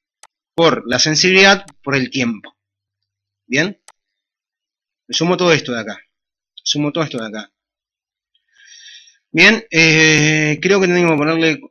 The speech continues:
eh, corchetes. En teoría, mat-, en matemáticas, la suma y la resta dividen. O sea, la suma y la resta separan, ¿bien? O sea que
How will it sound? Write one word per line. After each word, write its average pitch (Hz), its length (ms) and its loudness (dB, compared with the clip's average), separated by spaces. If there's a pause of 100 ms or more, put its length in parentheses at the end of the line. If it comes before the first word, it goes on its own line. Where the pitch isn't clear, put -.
eh, 127 420 -2
corchetes. - 1080 -2 (4000)
En 180 320 2
teoría, 233 380 4
mat-, 220 300 2
en 160 220 0
matemáticas, 208 920 2
la 147 160 0
suma 208 280 -2
y 190 80 4
la 160 100 4
resta 202 880 0
dividen. 143 760 -2 (220)
O - 60 -18
sea, 139 320 0
la 127 140 -6
suma 180 240 0
y 165 40 2
la 151 80 4
resta 180 600 2
separan, 123 720 -2
¿bien? 151 360 -4 (460)
O - 100 -20
sea 147 220 -2
que 143 340 -4